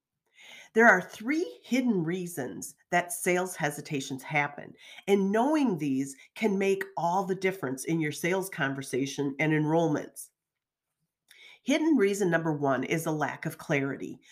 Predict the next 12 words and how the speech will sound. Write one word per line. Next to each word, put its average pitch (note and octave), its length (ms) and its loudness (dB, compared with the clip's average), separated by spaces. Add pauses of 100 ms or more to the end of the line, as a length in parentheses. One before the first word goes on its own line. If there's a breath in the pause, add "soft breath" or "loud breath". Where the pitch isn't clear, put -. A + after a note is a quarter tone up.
(280 loud breath)
When A#3 280 8
your F4+ 140 6
prospect A#3 720 -2
isn't G3 280 2
clear G3+ 320 0
of D#3+ 140 -2
the D3+ 80 -2
problem E3 640 2
or D3+ 180 0
what D#3 320 0
you're F3 240 -2
offering, G3+ 600 -2